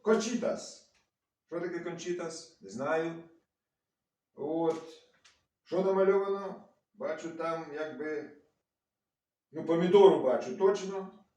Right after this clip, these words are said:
картошку бачу, зелене ж бачу, капуста, ще щось. Значить, буду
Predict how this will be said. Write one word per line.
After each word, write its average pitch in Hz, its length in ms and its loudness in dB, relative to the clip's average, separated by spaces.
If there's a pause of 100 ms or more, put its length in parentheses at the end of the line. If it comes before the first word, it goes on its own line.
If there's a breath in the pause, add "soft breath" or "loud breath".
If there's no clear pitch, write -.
картошку 190 580 -4
бачу, 175 500 -4 (2000)
зелене 190 480 -4
ж - 180 -12
бачу, 165 580 -8
капуста, - 840 -2 (640)
ще 160 260 0
щось. - 480 -8 (720)
Значить, 180 520 -4 (1800)
буду 269 600 -2